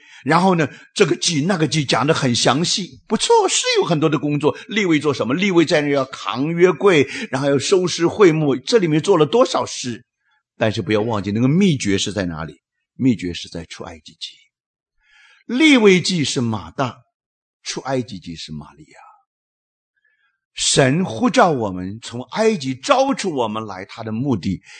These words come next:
就是要叫我们活在他的面前。所以这一点很重要，弟兄姊妹。现在我们懂了，第一，他呼召我们。第二点呢，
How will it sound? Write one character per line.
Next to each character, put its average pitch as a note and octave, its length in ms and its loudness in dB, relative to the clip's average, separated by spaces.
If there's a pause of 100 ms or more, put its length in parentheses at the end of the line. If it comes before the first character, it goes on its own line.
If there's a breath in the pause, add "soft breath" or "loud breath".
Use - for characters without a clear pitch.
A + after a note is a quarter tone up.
(160 loud breath)
就 A2+ 140 0
是 G2 160 -4
要 F#2+ 180 2
叫 G2 180 -4
我 E2+ 140 -6
们 D#2+ 160 -10
活 - 260 -10
在 D#2+ 220 -8
他 - 160 -12
的 - 140 -20
面 - 120 -20 (120)
前。 - 180 -8 (580 soft breath)
所 - 200 2
以 C3+ 40 6
这 F#3 180 6
一 D#3 40 6
点 G#2 180 4
很 D#2+ 320 -4
重 F#2 240 0
要， - 220 -8
弟 - 100 -6
兄 - 220 -6
姊 - 160 -8
妹。 - 80 -18 (280)
现 E3 200 2
在 C#3 80 2
我 G#2+ 140 -2
们 G2+ 140 -4
懂 E2+ 160 -6
了， E2+ 100 -12
第 E3 180 -2
一， G#3 100 -2 (280 soft breath)
他 B2+ 120 0
呼 C#3 220 -2
召 B2 180 0
我 D#2+ 160 -6
们。 - 140 -20 (720 soft breath)
第 - 100 -4
二 A#3+ 220 6
点 G#2 300 0
呢， G#2+ 140 -4